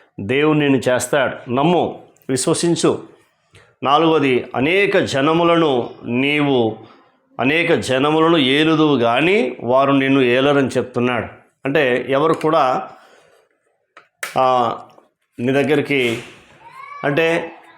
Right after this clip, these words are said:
ఇతరుల దగ్గరకు నువ్వు వెళ్ళి చెప్పించుకునే పరిస్థితి రాదని దేవుడు చెప్తున్నాడు.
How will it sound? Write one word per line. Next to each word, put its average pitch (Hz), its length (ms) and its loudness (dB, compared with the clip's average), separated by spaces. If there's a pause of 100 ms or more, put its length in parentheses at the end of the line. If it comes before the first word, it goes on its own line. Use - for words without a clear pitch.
ఇతరుల 170 280 2
దగ్గరకు 170 220 2
నువ్వు 165 180 6
వెళ్ళి 151 520 0
చెప్పించుకునే 156 540 0
పరిస్థితి 143 480 -2
రాదని 143 440 2
దేవుడు 135 240 2
చెప్తున్నాడు. 135 520 -2